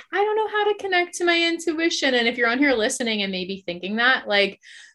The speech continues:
notice when you get those chills, like,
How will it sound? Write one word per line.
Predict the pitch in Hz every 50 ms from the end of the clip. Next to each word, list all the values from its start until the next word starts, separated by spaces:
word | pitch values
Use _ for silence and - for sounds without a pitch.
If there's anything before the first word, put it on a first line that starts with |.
| _ - 214
notice | 214 214 214 240 294 320 311 320
when | 311 320 311 311
you | 294 -
get | 262 262 349 349
those | - 392 381 359 339 285 - -
chills, | - 285 240 233 220 208 208 208 208 220
like, | 214 220 220 - - -